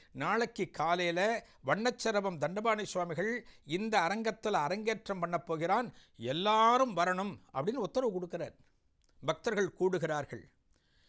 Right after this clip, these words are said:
கருட பகவான் ஒரு அந்தணராக வருகிறாராம் இந்த அரங்கேற்றத்தை பார்ப்பதற்காக.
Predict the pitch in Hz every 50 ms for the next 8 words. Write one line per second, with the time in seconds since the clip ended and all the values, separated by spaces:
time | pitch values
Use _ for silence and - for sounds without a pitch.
0 | _ _ _ - - _ _ - 131 160 226 262 277 269 262 254 214 240 233 226
1 | 220 208 190 190 196 175 143 165 202 214 233 262 247 247 233 226 220 220 196 208
2 | 180 175 175 151 160 160 151 147 135 131 113 - - _ _ _ _ _ _ _
3 | _ - 147 151 143 147 175 208 214 220 220 - - 208 185 - 180 151 - -
4 | 151 160 - - 165 147 143 - - - 127 117 - - 98